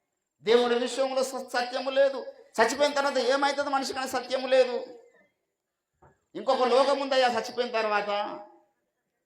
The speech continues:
ఒక మోక్షం అనేటువంటి ఒక లోకం ఉన్నది, పరలోకం ఒకటి ఉన్నది, నరకం ఒకటి ఉన్నది అనేటువంటి సత్యము లోకానికి తెలుస్తలేదు. నరకం గురించే మాట్లాడరు. దేవుని బిడ్డలారా, ఈరోజు మేము చెప్తున్నటువంటి ఈ సువార్తమానము, యేసు ప్రభు ఎందుకు వచ్చిండు,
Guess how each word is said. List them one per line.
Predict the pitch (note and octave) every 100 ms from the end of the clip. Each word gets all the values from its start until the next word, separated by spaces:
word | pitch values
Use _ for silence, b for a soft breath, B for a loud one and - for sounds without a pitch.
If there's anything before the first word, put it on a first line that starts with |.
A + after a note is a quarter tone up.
| _
ఒక | E3+ F3+
మోక్షం | F3+ A#3+ A#3+ A#3+
అనేటువంటి | A#3+ A3+ A3+
ఒక | A3
లోకం | G#3+ A3+ A#3
ఉన్నది, | A3+ A3+ A3 G#3 - - - _ _ _ _ _ _ -
పరలోకం | F#3+ A#3+ C4 C#4
ఒకటి | C4+ C4+ C4+
ఉన్నది, | C4+ C4 B3+
నరకం | A3+ A#3 A#3+
ఒకటి | A#3 A#3
ఉన్నది | A3+ A3
అనేటువంటి | A3 G#3+ G#3 G3
సత్యము | G3+ G#3+ G3
లోకానికి | F#3+ G3 G3 G3
తెలుస్తలేదు. | F#3 F3+ F3+ F3
నరకం | D#3+ F3+ G#3+ G#3+
గురించే | G#3 G#3 A3
మాట్లాడరు. | G3 F#3+ F#3 F3+ F3+ E3+ D#3 - - D#3+ C#3+ _ _ _ _ _ _ _ _ _ _ _
దేవుని | A#2 F3 F3 E3+
బిడ్డలారా, | D#3 D#3 D#3 D3+
ఈరోజు | D3 D3 D3+ C#3 - - -
మేము | A2+ C3+ A#3 D#4+ D4
చెప్తున్నటువంటి | C4 B3 A3+ G3+ D#3+ E3
ఈ | E3+
సువార్తమానము, | D#3+ D#3 D3+ D3 D3+ C#3 C3 C3 C3
యేసు | C#3 D#3 G3+
ప్రభు | - F3+
ఎందుకు | E3+ D3+ E3+ E3+
వచ్చిండు, | E3+ F3 E3+ F#3